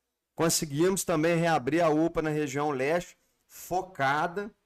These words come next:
no tratamento e triagem do covid. Então, a população viu isso.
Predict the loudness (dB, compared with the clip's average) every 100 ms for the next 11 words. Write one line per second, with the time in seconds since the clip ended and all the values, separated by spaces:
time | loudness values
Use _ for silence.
0 | _ _ -14 -12 -8 -6 -2 -2 -2 -6
1 | -8 -14 -6 -2 -2 -2 -6 -10 -6 -6
2 | -6 -10 -10 -14 _ _ -4 -2 0 -2
3 | -2 0 0 0 -2 -4 -2 -4 -2 -6
4 | -8 -14